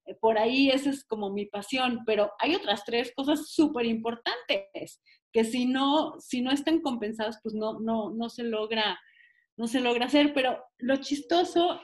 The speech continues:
es que desde que, desde que comencé en dos mil siete, han sido crisis tras crisis. O sea, realmente sí, Ul-, Ula Light ha sido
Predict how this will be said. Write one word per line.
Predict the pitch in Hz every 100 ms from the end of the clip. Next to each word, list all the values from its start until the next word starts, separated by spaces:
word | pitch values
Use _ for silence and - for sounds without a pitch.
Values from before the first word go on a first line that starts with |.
| -
es | 262 -
que | - 277 - _ _ _ _ _ -
desde | 226 240 233 240
que, | 247 233 -
desde | 202 226 240
que | 233 233
comencé | - 220 220 226 233 233
en | 311 294
dos | 226 214
mil | 214 220 220
siete, | - 208 - 294 - - _ _ _ _ -
han | 254 269
sido | 277 277 269
crisis | - 294 302 302 294
tras | - 220 220
crisis. | - 277 311 240 196 - 151
O | 226
sea, | 233 240
realmente | 208 262 285 277 269 285
sí, | 285 - 233 226 - -
Ul-, | 254 269 -
Ula | 262 277 254
Light | 240 240 262
ha |
sido | 254 254 247 233 233